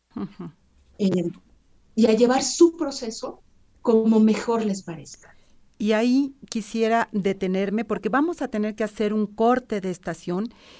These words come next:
Speaker 1: Eh, este, estos casos, siempre que tienen involucrada a una menor de edad, eh, hay que ser muy cuidadosas del tratamiento,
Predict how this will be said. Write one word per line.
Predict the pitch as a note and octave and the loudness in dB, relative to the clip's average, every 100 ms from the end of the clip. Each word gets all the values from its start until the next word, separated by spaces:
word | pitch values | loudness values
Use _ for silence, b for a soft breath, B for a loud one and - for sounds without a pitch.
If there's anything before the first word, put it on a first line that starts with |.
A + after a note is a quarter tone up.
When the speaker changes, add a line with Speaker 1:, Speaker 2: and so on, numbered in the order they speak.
| G3 G#3 | -8 0
Speaker 1:
Eh, | A3 A3+ | 0 0
este, | C#4 - F4 D#4+ - | -4 -2 -2 -2 -4
estos | B3+ - D4+ | -8 -6 -10
casos, | - B3+ B3+ B3+ A#3+ | -6 -4 -4 -6 -10
siempre | - C4+ C4+ B3+ A#3+ | -2 2 2 0 -4
que | G#3+ | -6
tienen | G#3 A3 A3+ A3 G#3 | -6 -4 -2 -2 -2
involucrada | F#3+ F3+ F3 - G3 F#3+ F#3 | -2 -4 -6 -6 -4 -4 -4
a | F3+ | -4
una | F#3 G3 | -4 -2
menor | F#3+ F3+ F3 F3 | -4 -4 -6 -6
de | F3 | -6
edad, | E3+ F3 - b b b b - | -6 -8 -12 b b b b -4
eh, | F#3+ F#3 - | -2 -2 -4
hay | G#3 | -4
que | B3 | -4
ser | A#3+ A3+ A3 - | -2 -2 -2 0
muy | G#3+ A3+ C#4 C#4+ | 4 8 8 6
cuidadosas | C#4 A3+ G#3 F#3+ G3 F#3+ G#3+ G#3+ F#3 | 2 -2 -2 -2 -4 -2 -6 -6 -10
del | E3 B3 A#3+ | 0 0 0
tratamiento, | A3+ G#3 F#3 F#3 G3 F#3 F3+ G#3 | -4 -6 -4 -4 -2 -4 -6 -10